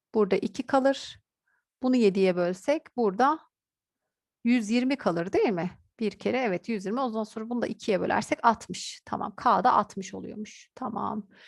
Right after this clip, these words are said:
Şimdi artık bize K'yı bulduktan sonra neyi sorarsa sorsun. Bakalım neyi soruyor? Dört kişilik grup için yapacağı kekte kaç, kaç gram şeker vardır demiş. Şeker miktarı da zaten üç K'ydı. K da altmış. O zaman üç çarpı altmıştan demek ki arkadaşlar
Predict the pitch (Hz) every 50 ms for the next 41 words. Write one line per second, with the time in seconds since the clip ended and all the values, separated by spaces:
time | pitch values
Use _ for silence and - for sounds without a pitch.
0 | - - - _ _ - - 359 349 381 339 339 320 - - _ - 277 320 320
1 | - 349 359 302 294 277 294 277 277 - 320 320 302 - - 233 220 254 269 254
2 | 240 - 233 208 196 196 208 - - - - - 254 208 190 - - - 320 349
3 | 381 - _ - 247 262 - - 247 254 247 247 254 226 180 - - 185 170 180
4 | 208 247 320 427 - _ _ _ - - - - - _ _ - 359 349 320 -
5 | - 254 - - 208 202 - - 254 254 233 214 - - - 226 247 240 226 196
6 | 196 202 202 - 254 233 - - 370 - 320 302 - - - - - - 311 302
7 | - - - 240 285 320 349 - - 285 262 - - 269 247 226 196 180 175 170
8 | 175 - 175 180 226 240 311 381 - - _ _ - - - _ - - - -
9 | 311 302 - 359 339 339 330 330 - 349 349 330 254 254 220 240 262 277 277 -
10 | 269 - - 294 - - - - 247 214 185 180 185 208 285 349 392 - _ _
11 | _ _ _ _ _ _ - - - _ - - - 302 285 277 247 269 - 277
12 | 285 269 - - 247 285 - - 269 240 269 269 262 - - 302 - - 226 -
13 | 233 202 196 - 240 226 226 - - 190 185 - - 311 330 277 262 202 180 185
14 | - 247 214 208 - 202 190 185 - - - 262 311